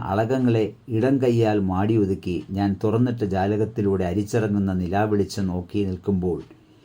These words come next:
ഏതോ ദിവാസ്വപ്നത്തിലെന്ന പോലെ നിശബ്ദമായ പ്രണയനാളുകളിലേക്ക് ഒരു മാത്ര നിശ്ചലയായതുപോലെ.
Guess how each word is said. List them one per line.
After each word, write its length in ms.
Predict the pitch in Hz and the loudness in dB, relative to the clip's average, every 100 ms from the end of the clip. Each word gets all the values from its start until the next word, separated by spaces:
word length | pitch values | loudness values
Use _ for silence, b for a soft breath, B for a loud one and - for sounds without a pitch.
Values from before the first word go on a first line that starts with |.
| b b - | b b 0
ഏതോ 320 | 120 139 151 160 160 | 4 8 10 8 8
ദിവാസ്വപ്നത്തിലെന്ന 1080 | 120 110 131 131 120 117 110 110 101 101 101 | 4 4 2 2 -4 -4 -4 -2 0 2 2
പോലെ 300 | 95 87 85 - - | 2 0 -2 -8 -8
നിശബ്ദമായ 720 | 98 - 123 123 120 107 98 | -4 0 0 2 2 2 0
പ്രണയനാളുകളിലേക്ക് 1300 | 95 95 98 113 120 104 95 101 101 98 85 80 76 76 b b b b - | -2 -2 0 2 2 2 2 2 2 0 -2 -4 -6 -8 b b b b 2
ഒരു 160 | 110 | 4
മാത്ര 360 | 123 107 95 95 87 - - | 4 4 2 -2 -4 -4 -6
നിശ്ചലയായതുപോലെ. 1080 | 101 101 - 127 92 82 87 85 76 73 | -4 -2 0 0 0 -2 -4 -4 -4 -6